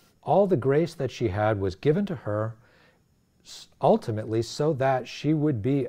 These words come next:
our spiritual mother and would pray us into becoming the person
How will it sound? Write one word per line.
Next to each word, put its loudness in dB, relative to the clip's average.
our 2
spiritual -4
mother -4
and -2
would 2
pray -2
us -6
into -2
becoming -4
the -4
person -4